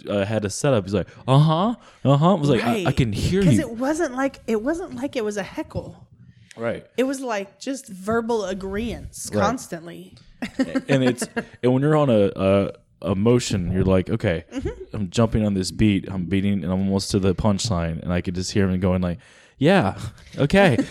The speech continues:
Speaker 2: <laughs>
Speaker 1: uh, all right." <laughs> Like, I had to derail myself. I had to li-, I remember I was, like, just like, "Hey, could you guys, like, just sh-, shut the fuck up? Like,
Speaker 2: Right.
Speaker 1: I need to do these <laughs> jokes."
Speaker 2: Yeah.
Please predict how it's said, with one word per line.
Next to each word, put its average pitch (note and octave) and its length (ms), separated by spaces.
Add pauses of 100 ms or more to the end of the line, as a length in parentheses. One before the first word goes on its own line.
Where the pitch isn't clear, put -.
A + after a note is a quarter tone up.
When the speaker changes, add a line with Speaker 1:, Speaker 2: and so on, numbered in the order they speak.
Speaker 2:
<laughs> - 220
Speaker 1:
uh, A2+ 60
all B2 200
right." D#3 1800
<laughs> - 60 (360)
Like, A2+ 200
I B2 120
had C#3 120
to A#2+ 80
derail A#2 500
myself. G#2 420
I G2 40
had B2 80
to A#2 60
li-, B2+ 200
I A2+ 180
remember B2+ 280
I G#2 60
was, G#2 140
like, G2 80
just G2 120
like, G2 100
"Hey, A#2 180
could G2 160
you B2 60
guys, E3 320 (140)
like, G2 160 (380)
just - 160
sh-, - 240
shut A2+ 200
the - 60
fuck - 340
up? C#3+ 200
Like, A#2 180
Speaker 2:
Right. - 160 (240)
Speaker 1:
I - 60
need D3 120
to D#3 60
do C#3 240
these A2+ 180
<laughs> - 20
jokes." - 440 (180)
Speaker 2:
Yeah. F#3 280